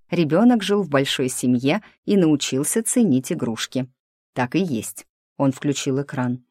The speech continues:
На нём появился текст с предложением выбрать функцию аппарата. Установить или записать программы. Генри выбрал «Установить». Появился список всех программ.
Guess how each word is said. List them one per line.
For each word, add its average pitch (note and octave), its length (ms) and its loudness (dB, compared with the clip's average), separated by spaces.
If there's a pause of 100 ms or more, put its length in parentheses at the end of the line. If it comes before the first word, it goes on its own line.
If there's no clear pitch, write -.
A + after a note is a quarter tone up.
(380)
На E3+ 120 2
нём F#3 200 2
появился E3 560 -2
текст - 440 -6 (260)
с - 100 -12
предложением F3 800 0
выбрать D#3+ 360 -4
функцию D3 600 0
аппарата. C#3+ 560 -4 (340)
Установить D3+ 600 0
или D3+ 120 2
записать C#3+ 500 -4
программы. C#3+ 640 0 (340)
Генри D#3 340 4
выбрал D3 520 0
«Установить». D#3+ 840 -2 (400)
Появился D#3 500 2
список - 400 -4
всех - 260 -6
программ. C#3+ 560 -2